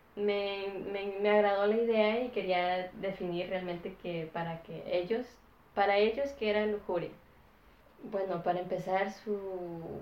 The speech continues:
la primera etapa de procesamiento es súper diferente a Estados Unidos.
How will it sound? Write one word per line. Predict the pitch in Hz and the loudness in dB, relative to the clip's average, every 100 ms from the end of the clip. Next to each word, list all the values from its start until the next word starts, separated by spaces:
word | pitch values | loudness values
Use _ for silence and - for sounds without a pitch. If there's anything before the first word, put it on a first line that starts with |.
| - - - - - - 170 | -14 -18 -20 -20 -14 -12 -8
la | 196 190 190 | -4 -4 -2
primera | 202 202 220 | 2 4 4
etapa | 220 226 220 240 | 4 2 2 2
de | 247 214 190 180 180 | 2 2 2 0 -2
procesamiento | 180 175 180 180 190 202 220 226 247 | -8 -10 -8 -6 0 2 2 0 0
es | 214 208 - - | 0 -2 -6 -4
súper | 214 196 190 | -2 0 -2
diferente | 190 180 175 175 190 | -2 -2 -4 -2 -4
a | 185 180 175 | -2 -2 -2
Estados | 170 175 185 185 | -4 -4 -4 -6
Unidos. | 185 208 233 240 | -2 0 2 0